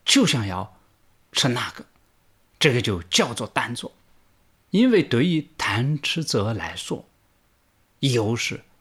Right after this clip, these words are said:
太好吃了，又香又可口，特别想吃。但是呢，自从得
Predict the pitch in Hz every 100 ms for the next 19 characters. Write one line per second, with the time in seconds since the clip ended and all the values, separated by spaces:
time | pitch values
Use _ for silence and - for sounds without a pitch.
0 | _ - - - - 98 - - _ _
1 | _ _ 185 233 220 123 - 151 151 156
2 | _ _ 165 151 117 95 101 - _ _
3 | - - 85 87 - 127 147 170 _ _
4 | _ _ - - 185 196 135 - - -
5 | - - _ _ _ _ _ _ _ _
6 | _ - - 254 233 240 226 226 - -
7 | - - 349 - 98 95 139 175 _ _
8 | _ 98 92 92